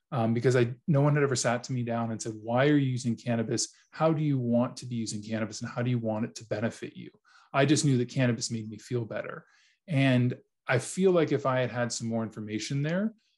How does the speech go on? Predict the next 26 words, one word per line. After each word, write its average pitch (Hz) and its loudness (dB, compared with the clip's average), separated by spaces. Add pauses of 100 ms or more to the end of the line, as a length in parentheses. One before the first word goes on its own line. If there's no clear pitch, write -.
(100)
I 147 -2
would 135 4
have 127 0
had 127 4
a 117 0
better 113 2
experience 104 -8
with, 104 -12 (220)
with 107 -6
cannabis. 107 -4
And 165 4
I, 160 6 (100)
I 165 2
think 202 6
overall, 123 6
I've 123 4
had 123 0
a 113 2
very 107 -2
good 110 -6
experience 120 -4
with 127 -8
cannabis 120 -2
in 123 -4
my 117 -2
life. 131 -2